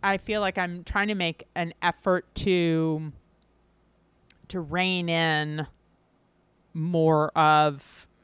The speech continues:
my focus and myself. And I, I, for some reason, this "you are lucky" kind of went into that. It's like, well,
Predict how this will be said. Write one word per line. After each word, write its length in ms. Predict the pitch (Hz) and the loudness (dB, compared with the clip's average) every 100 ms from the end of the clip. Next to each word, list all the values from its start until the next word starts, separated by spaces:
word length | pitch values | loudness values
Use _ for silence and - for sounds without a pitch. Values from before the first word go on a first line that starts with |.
| _ _ _ _ _ _ _ _ _ _ _ _ _ - | _ _ _ _ _ _ _ _ _ _ _ _ _ -6
my 280 | 165 165 165 | 0 2 2
focus 480 | - 240 240 202 | 6 6 4 -4
and 120 | 170 147 | -6 -6
myself. 880 | 151 - - 175 175 285 - - - - - | -6 -6 0 4 4 4 -2 -18 -20 -20 -6
And 100 | 175 | 2
I, 200 | 185 180 - | 2 2 2
I, 160 | 190 180 - _ 170 | 2 0 -6 _ -10
for 180 | - 202 | -4 -2
some 240 | 254 247 | 0 0
reason, 320 | 202 180 170 | 0 -2 -4
this 260 | 160 - - | -4 -8 -8
"you 180 | 185 175 | -6 -2
are 120 | 170 | -2
lucky" 420 | 151 156 160 165 139 | 0 0 0 -4 -6
kind 240 | 165 143 | -6 -4
of 280 | 147 - - - | -6 -10 -20 -14
went 300 | 147 165 - | -8 -6 -6
into 280 | 156 156 147 | -6 -6 -4
that. 280 | 135 123 143 | -2 -2 -4
It's 160 | - | -4
like, 300 | 160 143 - | -2 -2 -2
well, 440 | 165 151 147 151 | 0 2 4 2